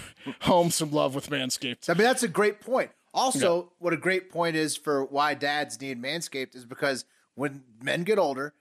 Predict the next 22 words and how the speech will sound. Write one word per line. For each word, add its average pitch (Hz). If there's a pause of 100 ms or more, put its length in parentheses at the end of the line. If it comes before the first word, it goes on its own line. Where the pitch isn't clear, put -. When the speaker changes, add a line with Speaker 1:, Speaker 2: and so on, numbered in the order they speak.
(120)
Speaker 2:
sometimes 156 (260)
those 151 (180)
nose 143
hairs, 139
like, 127
grow 143
into 151
the 143
mustache, 180 (220)
and 139
you 139
have 139
to 123
separate 92
'em. - (300)
That, 127
Speaker 1:
You 131
Speaker 2:
that's, 123
Speaker 1:
do. 110
Speaker 2:
that's 170
a 160
no-go. 151